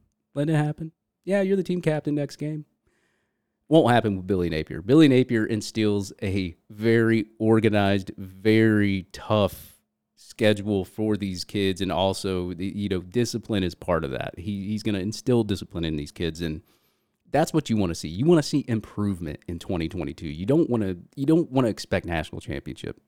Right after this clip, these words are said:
You, you, you probably won't. There's, there's, you know, you got teams like Alabama, Georgia, Clemson, L S U,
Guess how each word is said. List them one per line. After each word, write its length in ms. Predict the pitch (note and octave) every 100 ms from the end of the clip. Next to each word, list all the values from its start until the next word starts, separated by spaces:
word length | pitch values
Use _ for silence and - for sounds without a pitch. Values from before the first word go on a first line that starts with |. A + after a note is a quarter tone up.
| _ _ _
You, 120 | C3
you, 120 | D3 C#3
you 240 | - E3+ E3
probably 400 | F#3+ F3+ C#3 A2
won't. 340 | G2 D2+ -
There's, 280 | B2 B2 A2+
there's, 380 | B2 A#2+ A2 -
you 200 | A#2 C#3
know, 180 | G#2+ G#2
you 120 | A2+
got 160 | B2+ -
teams 180 | B2
like 120 | A2+ G#2
Alabama, 420 | G#2+ G2+ G2 F#2
Georgia, 520 | G2 G#2 G2 G2 F2+ - _ _ _ _ _ _
Clemson, 360 | D#3+ C#3 - B2
L 160 | B2+
S 120 | A2+
U, 240 | A#2+ A2